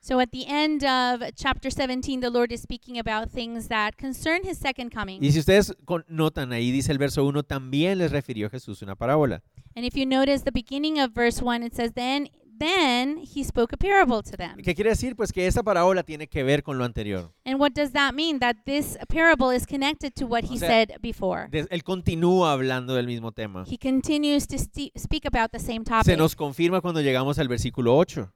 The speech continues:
Speaker 1: And that is confirmed when we get to, uh, verse eight.
Speaker 2: Porque el Señor dice, "Pero cuando venga el Hijo del Hombre, ¿hallará fe en la tierra?"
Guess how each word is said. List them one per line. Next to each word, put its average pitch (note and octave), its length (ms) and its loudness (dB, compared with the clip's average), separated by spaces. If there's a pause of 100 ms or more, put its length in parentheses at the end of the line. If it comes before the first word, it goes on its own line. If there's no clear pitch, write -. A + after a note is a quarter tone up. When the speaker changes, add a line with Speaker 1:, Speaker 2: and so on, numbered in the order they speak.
Speaker 1:
And B3+ 180 -4
that B3 140 4
is C4+ 140 0
confirmed D4 500 -2
when C4 180 0
we B3+ 160 -4
get B3 200 -8 (180)
to, C4+ 320 6
uh, A3+ 240 -2
verse A3+ 320 -4
eight. A3+ 340 -4
Speaker 2:
Porque C3 240 -4
el C#3 80 -2
Señor E3+ 280 2
dice, D3 240 4
"Pero C3 200 4
cuando A#2+ 300 0
venga C3+ 300 2
el C3 100 2
Hijo C3 240 0
del A2+ 140 2
Hombre, A#2+ 240 0
¿hallará G2+ 260 0
fe - 140 -12
en A2 60 -8
la G#2+ 100 -4
tierra?" B2 360 -8